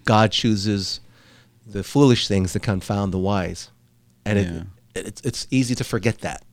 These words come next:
Speaker 2: Mm-hmm. Right. And
Speaker 1: So
Speaker 2: he's, he did it then, <coughs> and he does it today.
Speaker 1: And
Speaker 2: I
Speaker 1: when
Speaker 2: mean,
Speaker 1: you
Speaker 2: it's
Speaker 1: see
Speaker 2: this, it's, it's the same. Like, all, he really only has broken people to choose
Speaker 1: Right.
Speaker 2: from. He's,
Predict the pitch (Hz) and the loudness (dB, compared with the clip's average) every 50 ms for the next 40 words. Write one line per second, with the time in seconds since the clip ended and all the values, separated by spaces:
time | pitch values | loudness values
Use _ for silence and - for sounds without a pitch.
0 | _ _ _ 101 95 80 73 82 80 - 90 - _ _ - _ _ _ _ _ | _ _ _ -8 -8 -8 -8 -12 -14 -14 -16 -20 _ _ -20 _ _ _ _ _
1 | 95 110 131 123 - - 117 123 123 107 92 92 95 - - - - - - _ | -4 -2 -2 -2 -2 0 2 4 4 4 4 2 -4 -8 -14 -20 -20 -20 -20 _
2 | _ _ _ _ _ - 107 92 104 101 104 110 - - 90 90 101 113 123 127 | _ _ _ _ _ -6 -4 -2 0 0 0 0 -2 -2 -2 -2 0 -2 -2 -4
3 | 131 131 - - - - _ - - - - - - - - - - _ - - | -6 -8 -14 -18 -20 -8 _ -6 -4 -2 -2 0 -2 -2 -4 -10 -20 _ -8 -4
4 | 104 104 107 101 98 107 104 101 110 107 - - 110 113 120 120 101 85 82 - | -2 -2 0 0 2 0 2 2 0 -2 -2 -2 0 0 0 0 -2 -4 -4 0
5 | - 127 127 123 127 127 - 120 117 - 165 160 151 131 - - - - 107 - | 2 4 4 6 6 6 6 6 6 6 6 6 6 4 0 -4 -4 -4 -4 -4
6 | - - - - - - _ - 107 - - 117 104 - - 139 131 92 82 80 | -6 -12 -14 -14 -16 -16 _ -6 -6 -2 -2 -2 -2 0 -2 -2 -2 -2 -2 -2
7 | 85 87 85 - _ _ _ - 85 98 - - - - - - - - - _ | -2 -4 -4 -8 _ _ _ -2 -2 -2 -2 -4 -8 -18 -20 -20 -20 -20 -20 _
8 | _ - - 117 101 110 127 139 147 135 123 113 110 101 104 110 104 92 - - | _ -4 -4 -2 0 2 2 2 4 2 2 2 2 2 2 2 0 0 -2 -2
9 | 92 90 82 - - 90 - - 87 85 - - 90 90 90 101 - - - - | -2 -2 -2 -4 -6 -6 -4 -4 -6 -6 -6 -10 -12 -12 -14 -16 -20 -10 -8 -8
10 | - 110 104 95 - - - - - 92 95 92 101 98 92 - | -2 0 0 0 0 -2 -6 -10 -10 -10 -8 -4 -4 -4 -4 -6